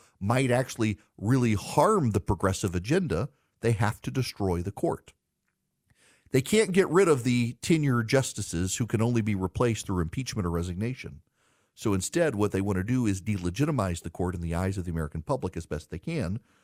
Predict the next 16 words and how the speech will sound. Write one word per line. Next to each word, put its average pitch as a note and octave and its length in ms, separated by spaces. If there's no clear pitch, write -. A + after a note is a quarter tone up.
so A2+ 140
that G2 240
any D#3 220
court D#3 280
decision A#2 400
moving A2+ 280
forward A#2 400
is G2+ 120
seen A2+ 220
completely A2+ 460
as G2 100
political C#3+ 580
and G#2 120
is F#2+ 100
therefore A#2 380
discredited G2+ 760